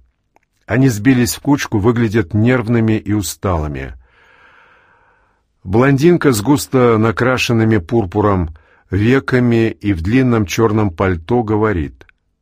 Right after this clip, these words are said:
«Но я не говорила с родителями шесть месяцев. Они подумают, что я вру. Они так всегда думали». Она смотрит на подруг, какое-то время молчит, сильно прикусывает губу,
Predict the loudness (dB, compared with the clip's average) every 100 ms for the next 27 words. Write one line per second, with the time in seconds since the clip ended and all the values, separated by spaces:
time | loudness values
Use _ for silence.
0 | _ _ _ _ _ _ _ _ _ _
1 | _ _ _ _ -6 0 2 4 4 2
2 | 2 2 2 2 2 2 0 0 -2 -2
3 | -2 -2 -2 0 0 0 -2 -2 -2 -2
4 | -4 -8 -8 -8 -12 -20 _ _ _ _
5 | _ _ -2 0 0 0 0 0 -2 0
6 | 0 2 0 0 -2 -8 _ _ _ _
7 | _ _ -2 0 -2 -2 -6 -4 -2 -2
8 | -2 -2 -6 -8 -16 _ _ _ _ _
9 | _ _ _ -2 -2 -2 -2 -2 -2 -4
10 | -2 -2 -2 -4 -2 -2 -2 -2 -2 -2
11 | -2 0 -2 -2 -4 -4 -6 -12 _ -20
12 | _ _ -8 -2 0 0 0 -4 -2 -6
13 | -2 -2 -2 -4 -4 0 -2 -2